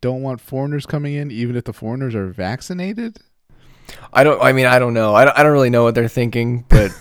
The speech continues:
Speaker 1: <laughs> I would assume Japan's on, on the short list of countries that would require a vaccine passport, right? Like,
Speaker 2: Probably, yeah. I
Speaker 1: yeah,
Speaker 2: imagine so.
Speaker 1: J-, Japan has to be at the top of that list on, like, you know,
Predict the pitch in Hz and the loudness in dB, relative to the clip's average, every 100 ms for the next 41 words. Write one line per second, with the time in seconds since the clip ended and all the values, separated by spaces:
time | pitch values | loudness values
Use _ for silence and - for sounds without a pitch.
0 | - - - - 240 254 - 185 147 139 | -20 -20 -16 -14 -8 -8 -6 -6 -6 -8
1 | 143 139 143 131 131 123 - - - 131 | -8 -6 -6 -6 -8 -12 -20 -12 -6 -4
2 | 117 - 135 135 127 139 135 127 143 151 | -2 0 0 0 -4 -6 -6 -8 -8 -8
3 | 135 104 107 104 - _ - 127 - 127 | -8 -6 -6 -8 -20 _ -6 -6 -4 -4
4 | 117 113 104 98 98 101 98 104 - 113 | -4 -6 -6 -6 -4 -4 -4 -6 -8 -12
5 | 101 107 95 - 101 87 73 _ _ _ | -10 -8 -8 -10 -12 -14 -16 _ _ _
6 | _ - 107 104 - _ _ _ 165 123 | _ -10 -6 -6 -10 _ _ _ -18 -10
7 | 110 101 - - - 151 156 165 107 101 | -10 -10 -16 -20 -16 0 4 4 2 0
8 | 110 101 - 127 98 117 107 - 95 135 | -2 -4 -2 0 0 -2 -4 -8 -8 -6
9 | 143 135 139 156 139 139 - 127 113 113 | -4 0 2 2 0 -2 -2 -6 -6 -6
10 | - 113 - 107 98 101 98 98 101 98 | -6 -8 -8 -8 -8 -8 -8 -8 -10 -10
11 | 95 90 87 101 87 92 | -8 -10 -10 -10 -10 -10